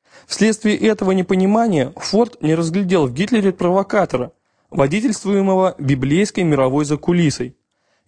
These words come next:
имитатора борьбы за свободу против еврейского паразитизма и оказывал поддержку нацистской партии в Германии с самого начала её становления на протяжении тысяча девятьсот двадцатых, тысяча девятьсот тридцатых годов,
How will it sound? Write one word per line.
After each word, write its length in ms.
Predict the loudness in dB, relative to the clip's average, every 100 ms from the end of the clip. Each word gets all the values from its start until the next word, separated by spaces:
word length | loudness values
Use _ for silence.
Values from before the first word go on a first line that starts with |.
| _
имитатора 600 | 0 2 2 0 0 -2
борьбы 340 | 0 0 0
за 80 | 0
свободу 520 | -2 -2 0 0 0
против 360 | -2 -2 -2 -2
еврейского 440 | 0 0 0 -2 0
паразитизма 760 | 0 2 0 0 2 2 0 _ _
и 80 | -4
оказывал 460 | -2 0 0 0 -2
поддержку 560 | -2 0 0 0 0
нацистской 420 | -2 0 -4 -2 -2
партии 440 | 0 0 0 -6
в 60 | -2
Германии 640 | -2 0 0 0 -2 -6 -14
с 120 | -4
самого 340 | 0 2 0
начала 400 | -2 -2 0 0
её 200 | 2 0
становления 640 | 0 -2 0 2 0 0
на 140 | 0 -2
протяжении 560 | -2 -2 0 0 -2 -6 -18 _
тысяча 320 | -2 0 -2 -2
девятьсот 360 | -2 0 -4
двадцатых, 540 | -2 -2 0 0 -2 -10 _ _ _
тысяча 300 | -4 -2 0
девятьсот 340 | 0 0 -2
тридцатых 460 | -2 -2 -2 -2 0
годов, 400 | 0 0 -2 -4